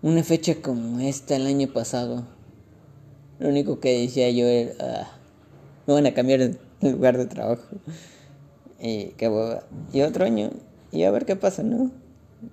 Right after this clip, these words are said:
Y ahora sí es como que, <laughs> si yo le dijera, yo le diría, "Güey, prepárate porque te va a caer vergazos hasta por donde ni te imaginas, te van a dar una madrina".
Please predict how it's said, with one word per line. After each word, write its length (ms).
Y 80
ahora 200
sí 160
es 100
como 220
que, 180
<laughs> 800
si 120
yo 20
le 80
dijera, 260
yo 140
le 80
diría, 260
"Güey, 240
prepárate 560
porque 220
te 80
va 80
a 80
caer 240
vergazos 640
hasta 180
por 260
donde 600
ni 240
te 180
imaginas, 760
te 60
van 120
a 80
dar 100
una 120
madrina". 840